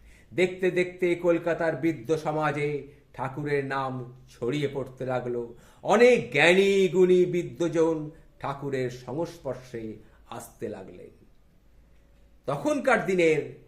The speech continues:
নাট্য সমাজের অবিসংবাদী নট নাট্যকার গিরিশচন্দ্র ঘোষ, তার কানেও কিন্তু ঠাকুরের কথা গিয়ে পৌঁছল। তিনিও একদিন এসে পড়লেন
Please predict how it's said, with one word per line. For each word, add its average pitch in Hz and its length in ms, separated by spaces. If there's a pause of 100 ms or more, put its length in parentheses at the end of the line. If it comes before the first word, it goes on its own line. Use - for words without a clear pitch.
(600)
নাট্য 190 400
সমাজের 156 680 (220)
অবিসংবাদী 185 1000 (300)
নট 196 520
নাট্যকার 143 960 (800)
গিরিশচন্দ্র 156 800
ঘোষ, 123 340 (720)
তার 135 220 (100)
কানেও 139 440
কিন্তু 123 400
ঠাকুরের 120 540
কথা 110 460
গিয়ে 110 340
পৌঁছল। 101 520 (720)
তিনিও 254 340
একদিন 180 340
এসে 156 280
পড়লেন 135 600